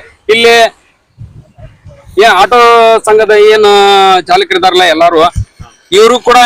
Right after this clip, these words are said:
ಇಲ್ಲಿ ಈ ಘಟನೆಗಳನ್ನ ನಡೆದಾಗ ಇವರು ಕೂಡ, ಆ, ಪ್ರತ್ಯಕ್ಷದರ್ಶಿ ಆಗಿದ್ರು.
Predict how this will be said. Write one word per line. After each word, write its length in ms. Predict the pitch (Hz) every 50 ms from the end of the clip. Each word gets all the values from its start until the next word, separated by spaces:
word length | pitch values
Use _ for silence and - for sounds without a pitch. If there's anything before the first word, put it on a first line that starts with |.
| 226 214 190
ಇಲ್ಲಿ 500 | 202 214 220 226 226 226 214 208 226 240
ಈ 40 |
ಘಟನೆಗಳನ್ನ 600 | 196 170 190 185 240 254 247 226 240 240 233 233 226 226
ನಡೆದಾಗ 440 | 220 196 190 196 202 220 214 208 202 214 214 202 - - -
ಇವರು 160 | 185 202 196
ಕೂಡ, 160 | 175 208 214
ಆ, 760 | 214 202 190 185 180 170 175 170 170 170 170 170 165 165 165
ಪ್ರತ್ಯಕ್ಷದರ್ಶಿ 1000 | 156 - - - 190 190 196 - - 233 220 180 202 190 180 202 196 185 185 185
ಆಗಿದ್ರು. 760 | 175 175 175 165 160 180 180 180 160 156 165 180 190 -